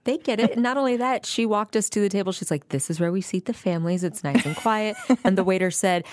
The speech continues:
Speaker 1: "Does the kiddo eat potato?" They knew what we could order off the
Speaker 2: Aw.
Speaker 1: menu. And apart from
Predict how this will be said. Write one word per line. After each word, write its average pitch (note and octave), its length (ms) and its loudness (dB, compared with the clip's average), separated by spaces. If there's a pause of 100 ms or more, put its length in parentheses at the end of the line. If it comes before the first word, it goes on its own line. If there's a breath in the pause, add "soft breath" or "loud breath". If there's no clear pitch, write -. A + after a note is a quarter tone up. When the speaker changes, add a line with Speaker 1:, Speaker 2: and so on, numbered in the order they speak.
(200 loud breath)
Speaker 1:
"Does D3+ 180 0
the D#3+ 100 0
kiddo F3+ 320 2
eat G3 120 -2
potato?" G3+ 480 2
They G3+ 160 2
knew A3+ 180 2
what G#3 340 2
we F#3 100 0
could F#3+ 160 2
order F#3 300 2
off - 160 0
the G3+ 80 0
Speaker 2:
Aw. - 20 2
Speaker 1:
menu. C#4 320 2
And G#3+ 380 0
apart G3 420 0
from F#3 180 -2